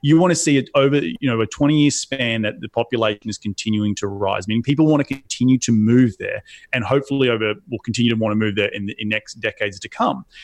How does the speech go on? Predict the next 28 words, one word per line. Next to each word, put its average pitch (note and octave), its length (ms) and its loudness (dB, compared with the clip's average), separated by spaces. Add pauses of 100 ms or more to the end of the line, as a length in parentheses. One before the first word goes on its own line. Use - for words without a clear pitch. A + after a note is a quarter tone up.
(160)
which B2+ 180 0
means B2 160 0
it's A2 100 -8
gonna A#2+ 160 -2
be A2 60 -4
great G#2 320 -4
for - 80 -20
your G#2+ 80 -6
investments. G2+ 680 -8 (320)
Uh, A2+ 260 0
the B2 80 2
other C#3 180 2
one C3 300 2
is A2 180 -4
job A#2+ 480 0
growth. G#2 300 -4
A A2 60 -10
very C3 400 0
easy, C3 520 2 (280)
um, A2 200 -2
way A2+ 280 0
to A2 160 -4
look G#2+ 180 -2
is, G2 220 -6
you A2+ 80 -6
know, G2 60 -4 (100)
job A#2 340 -2
growth, A2+ 340 0